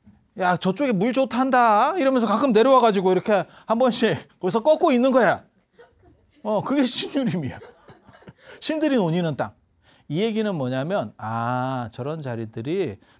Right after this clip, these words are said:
불교가 들어오기 전부터 있었던 무속의 성소였구나, 성지였구나, 어, 라는 걸 알 수 있어요. 그리고 불교가 그쪽으로 이제 먹어 들어가는 거지. 근데 먹어 들어가는데 문제는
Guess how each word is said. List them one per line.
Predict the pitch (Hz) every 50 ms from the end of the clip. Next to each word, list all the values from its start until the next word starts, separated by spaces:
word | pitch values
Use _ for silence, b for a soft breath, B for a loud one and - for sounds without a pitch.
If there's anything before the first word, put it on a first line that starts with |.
| b _
불교가 | - 113 117 127 147 147 143 143 135
들어오기 | - 120 110 117 117 113 117 117 123 135 120
전부터 | - - 98 101 101 110 113 110 - - 127
있었던 | 110 101 - - 101 95 - - 156 165 156 117 110 117 104
무속의 | 107 113 113 - 123 120 120 131 139 -
성소였구나, | - - - 233 269 285 285 247 - 254 240 180 - - - 120 113 101 95 104 110 113 120 113 104 107 b b b b b b
성지였구나, | - - - 233 220 226 226 220 220 208 160 123 - - 120 113 113 123 127 117 104 - _ _ _ _ _ _ _
어, | - 135 131 123 110 107
라는 | 107 110 127 143 165
걸 | 190 233 233
알 | 185 110 104
수 | - -
있어요. | 113 98 - - 107 110 113
그리고 | - 127 135 139 135
불교가 | - - 131 131 139 139 135 147 165 180 196 196 B B B B _
그쪽으로 | - 127 - - 156 143 123
이제 | 107 101
먹어 | 90 101 110 131 143
들어가는 | 131 - 131 139 143 135 160 156 156
거지. | 139 120 107 - - - - _ b b b b b -
근데 | 151 143
먹어 | 107 - 143 175 202
들어가는데 | - 160 160 160 156 160 156 151 139 131 160 185 185 143 98 - _ B B B B B B B B
문제는 | - 131 147 160 170 180 160 151 165 196 202 135 92